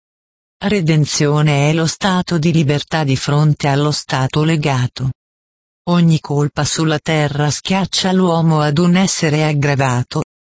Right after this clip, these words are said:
ogni peccato incatena l'uomo sempre di più alla terra,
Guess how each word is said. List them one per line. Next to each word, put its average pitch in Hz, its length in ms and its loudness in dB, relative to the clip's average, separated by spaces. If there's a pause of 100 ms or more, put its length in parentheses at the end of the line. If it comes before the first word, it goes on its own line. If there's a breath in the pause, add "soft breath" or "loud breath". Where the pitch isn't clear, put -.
(140)
ogni 175 340 4
peccato 165 560 -2
incatena 147 920 0
l'uomo 165 460 2
sempre 175 580 2
di 160 160 2
più 180 300 2
alla 139 320 2
terra, 135 520 0